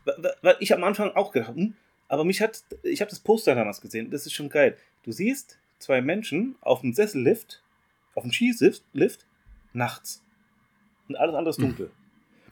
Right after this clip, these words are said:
Speaker 1: Weil das ist nämlich die, äh, falls ihr den Film nicht kennt, Open Water, das ist nämlich auch eine Angst,
Speaker 2: Ja.
Speaker 1: die, die Leute haben. Man taucht, also bei Open Water geht's so, da sind Pärchen, machen so einen Tauchausflug mit so einer Tauchgruppe, die tauchen ru-, unten im Wasser rum, tauchen auf und das Boot ist weg.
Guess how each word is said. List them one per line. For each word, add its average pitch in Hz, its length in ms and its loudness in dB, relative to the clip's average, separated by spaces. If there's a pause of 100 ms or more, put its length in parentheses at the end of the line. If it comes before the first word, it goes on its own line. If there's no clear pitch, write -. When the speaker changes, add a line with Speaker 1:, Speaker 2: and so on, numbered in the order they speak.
(280)
Speaker 1:
Weil 131 140 4
das 165 80 -2
ist 156 60 -6
nämlich 170 220 -2
die, 165 260 -2
äh, 160 160 4 (760)
falls - 340 0
ihr 185 60 -2
den 175 100 2
Film 180 180 0
nicht 165 180 -6
kennt, 170 260 -8
Open 160 260 -4
Water, 135 300 2
das 104 100 -8
ist 113 60 -14
nämlich 127 200 -4
auch 156 200 -6
eine 131 180 -4
Angst, 175 320 -2
Speaker 2:
Ja. 123 300 0 (100)
Speaker 1:
die, 151 100 2
die 127 40 -2
Leute 147 240 6
haben. 101 200 -2 (240)
Man 117 160 -8
taucht, - 500 -4 (140)
also 120 200 -4
bei 123 160 2
Open 147 160 0
Water 165 200 2
geht's 143 180 -2
so, 170 120 4
da 175 140 2
sind 139 220 -6 (720)
Pärchen, 165 420 -2
machen 123 220 -4
so 117 80 -6
einen 95 80 -6
Tauchausflug 143 560 -4
mit 123 100 -2
so 113 80 -8
einer 98 200 -8
Tauchgruppe, 190 420 -2 (240)
die 127 60 -6
tauchen 131 480 -2 (160)
ru-, 131 160 -16
unten 165 260 -2
im 110 120 -4
Wasser 113 160 -6
rum, 101 160 -4
tauchen 117 300 -4
auf 160 160 -4
und 170 100 -12
das - 60 -20
Boot 98 180 -14
ist - 120 -20
weg. - 200 -20